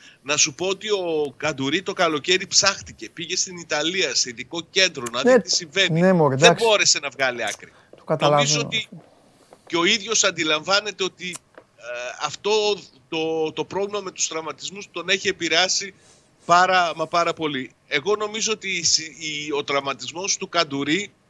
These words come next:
Speaker 1: θα έπρεπε να μεγαλώσει και την κουβέντα για την απόκτηση του μεσοεπιθετικού που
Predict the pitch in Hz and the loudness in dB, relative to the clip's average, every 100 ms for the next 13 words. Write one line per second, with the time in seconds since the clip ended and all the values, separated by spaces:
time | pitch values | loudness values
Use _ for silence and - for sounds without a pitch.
0 | _ _ - 156 185 196 190 185 165 151 | _ _ 2 2 4 0 0 -2 0 2
1 | 143 170 190 - 180 139 139 143 180 185 | 2 0 -2 -4 -6 -12 -8 -4 -2 -2
2 | 170 156 147 143 165 - - 165 151 - | -6 -6 -8 -8 -10 -6 -6 -6 -6 -6
3 | 139 131 139 123 - 170 - 156 | -6 -10 -14 -14 -16 -16 -8 -6